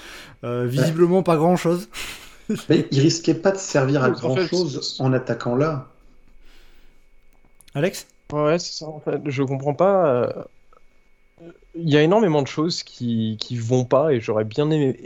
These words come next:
Speaker 3: bien aimé être dans la tête des coureurs pour savoir ce qui s'est passé à ce moment exact. Je comprends pas parce que U A E avait tout d'un coup le surnombre, donc, euh, autant là ça va, mais ensuite Adam Yates décroche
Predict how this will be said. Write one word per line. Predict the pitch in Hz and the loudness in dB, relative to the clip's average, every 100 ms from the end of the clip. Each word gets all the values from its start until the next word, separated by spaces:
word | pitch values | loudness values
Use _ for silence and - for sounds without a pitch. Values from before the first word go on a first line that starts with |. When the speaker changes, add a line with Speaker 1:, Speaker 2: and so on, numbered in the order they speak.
| - | -12
Speaker 3:
bien | 131 127 120 120 135 | -10 -10 -10 -2 2
aimé | 131 147 | 2 2
être | 127 | 2
dans | 117 | 2
la | 110 | 0
tête | 127 143 | -2 -2
des | 139 | -2
coureurs | - 131 131 | -2 0 0
pour | - | -2
savoir | - 120 120 | -6 -4 -4
ce | |
qui | - | -6
s'est | - 117 | -12 -2
passé | 120 - | -2 2
à | 139 | 0
ce | - | 2
moment | 120 117 120 | 2 2 2
exact. | 123 117 120 - - _ _ _ _ _ _ | 2 2 0 -2 -18 _ _ _ _ _ _
Je | 120 120 - | -10 -8 -8
comprends | 131 127 123 | -4 -2 4
pas | 156 | 2
parce | 156 127 - | 4 -2 -4
que | - | -2
U | 120 120 131 135 | 0 2 4 4
A | 139 | 6
E | 139 139 | 4 4
avait | 131 113 | 2 0
tout | 113 147 | -4 -4
d'un | 143 | -4
coup | 151 | -4
le | 143 | -10
surnombre, | - 139 135 135 127 107 - _ | -4 -2 2 0 0 -4 -10 _
donc, | 113 110 120 | -10 -8 -8
euh, | |
autant | 123 117 113 117 117 123 | 0 0 2 0 0 2
là | 120 117 | 4 2
ça | 120 | 2
va, | 117 165 196 | 2 2 2
mais | 143 | 0
ensuite | 120 - 135 - | 0 -2 -6 0
Adam | 143 143 143 | 2 2 2
Yates | 143 139 - 123 | 0 0 -6 -2
décroche | 143 - - 175 160 - - | -2 0 0 -2 -2 -14 -20